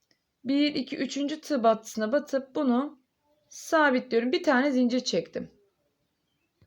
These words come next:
Evet arkadaşlar bu şekilde oluyor. Ben yanına bir iki tane daha kamera arkasında yapayım. Sizlere,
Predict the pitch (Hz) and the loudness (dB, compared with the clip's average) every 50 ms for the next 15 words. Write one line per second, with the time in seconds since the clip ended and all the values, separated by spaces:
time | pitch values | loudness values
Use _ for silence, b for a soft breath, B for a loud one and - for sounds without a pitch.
0 | B B B B B B B B B B 285 311 311 294 - 269 240 226 214 226 | B B B B B B B B B B 4 4 4 4 4 4 4 4 4 4
1 | 208 208 208 208 - 269 269 269 254 302 339 311 - 262 247 247 - 226 190 175 | 4 4 2 2 2 2 2 2 2 0 -2 0 2 2 2 2 0 -4 0 2
2 | - - - 247 285 294 285 294 285 285 277 277 285 285 B B B B B B | 2 2 2 0 0 2 2 4 4 6 4 4 2 0 B B B B B B
3 | _ 320 330 330 320 320 311 294 269 262 254 240 311 285 311 302 262 - 294 262 | _ 4 6 6 6 6 4 4 4 4 4 4 4 4 2 0 0 2 2 4
4 | 240 220 214 220 220 - 294 285 269 254 247 240 240 240 - 240 240 - - 202 | 4 6 4 4 4 4 2 4 4 6 6 6 4 4 2 0 -2 0 0 0
5 | 208 220 277 285 - - 240 220 240 277 - B B B B B B B - - | 2 2 2 0 2 0 2 2 2 0 -2 B B B B B B B -12 -6
6 | - 269 247 226 226 214 220 226 269 302 | -4 -2 2 4 4 4 6 4 4 2